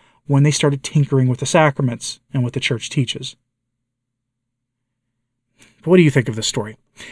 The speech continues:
Do you think that Francis' story involving the confused young person is a good example of the collapse of the faith in real time and how it's being led from, uh,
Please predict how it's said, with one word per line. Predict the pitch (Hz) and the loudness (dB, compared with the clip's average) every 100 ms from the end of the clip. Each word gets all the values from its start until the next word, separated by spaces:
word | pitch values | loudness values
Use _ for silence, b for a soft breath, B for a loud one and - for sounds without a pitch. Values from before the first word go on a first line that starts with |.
| B | B
Do | 196 | 6
you | 269 | 6
think | - 247 | 6 4
that | 226 196 | 4 2
Francis' | - 185 196 196 185 - | 2 2 4 2 0 -2
story | - - - 180 175 170 | -10 -10 -2 2 4 4
involving | 151 151 160 156 | 4 4 4 2
the | |
confused | 139 123 - 143 135 | -2 -4 0 0 2
young | 123 123 | 0 0
person | - 123 131 | -2 -4 -2
is | 120 | -4
a | |
good | 127 320 | 0 2
example | 262 185 170 170 | 4 4 2 2
of | 156 | -2
the | 151 | -4
collapse | - 117 117 - | -6 -6 -6 -6
of | 139 | -8
the | |
faith | 135 113 104 | -6 -8 -8
in | 120 | -12
real | 110 110 | -12 -12
time | - - 160 | -10 -4 -2
and | 113 | -2
how | 135 | -4
it's | 120 | -6
being | 127 113 113 | -4 -8 -8
led | 117 - | -12 -10
from, | 123 117 - _ _ _ _ _ | -8 -8 -10 _ _ _ _ _
uh, | - | -20